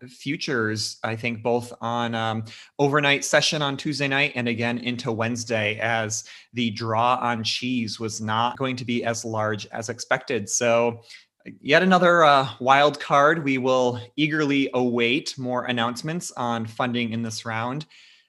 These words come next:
I think, though, an important thing to consider is we now have a new president, and we are expecting Secretary Vilsack to be confirmed by the Senate. So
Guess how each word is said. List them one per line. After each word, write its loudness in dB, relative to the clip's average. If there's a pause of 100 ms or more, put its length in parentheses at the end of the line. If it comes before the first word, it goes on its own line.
I -2
think, 2
though, 8
an 4
important -2
thing -2
to -4
consider 0
is 0 (320)
we -2
now 0
have 0
a 0
new 0
president, 0
and -4
we -6 (380)
are 4
expecting 0
Secretary 2
Vilsack 2
to -4
be 0
confirmed -6
by 2
the -4
Senate. -2
So 0